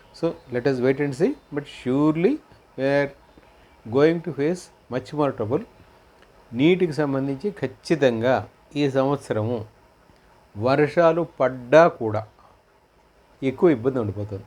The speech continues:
ఎందుకంటే స్టోరేజ్ ప్రాబ్లం. ఆ, ఆ మూడు బ్యారేజెస్ కమ్ రిజర్వాయర్స్, ఆ మూడింటిని ఎట్లా కట్టారు కదా, సుద్దిల్ల, అన్నారం, మేడిగడ్డ, అదే మేడిగడ్డ, మూడింటిని అలా కట్టారు కనుక వాటిలో స్టోర్ చేసుకోలేరు.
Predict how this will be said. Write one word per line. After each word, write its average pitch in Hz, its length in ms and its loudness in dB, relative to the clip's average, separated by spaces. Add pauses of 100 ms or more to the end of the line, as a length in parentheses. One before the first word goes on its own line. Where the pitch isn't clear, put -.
(100)
ఎందుకంటే 143 320 -4 (480)
స్టోరేజ్ 147 500 2
ప్రాబ్లం. 101 260 -6 (1500)
ఆ, 127 120 -2 (540)
ఆ 143 180 4
మూడు 160 440 4 (120)
బ్యారేజెస్ 156 520 2 (760)
కమ్ 185 200 6
రిజర్వాయర్స్, 104 540 -2 (500)
ఆ 135 40 0
మూడింటిని 139 400 -2
ఎట్లా 120 140 -4
కట్టారు 104 360 -8
కదా, 151 100 -14 (720)
సుద్దిల్ల, 135 320 2 (120)
అన్నారం, 117 460 -6 (240)
మేడిగడ్డ, 107 280 -4 (120)
అదే 110 180 -8 (200)
మేడిగడ్డ, 104 280 -2 (180)
మూడింటిని 151 360 2
అలా 135 180 2
కట్టారు 131 280 -4
కనుక 147 260 -8 (400)
వాటిలో 135 260 -4
స్టోర్ 139 320 0
చేసుకోలేరు. 151 500 0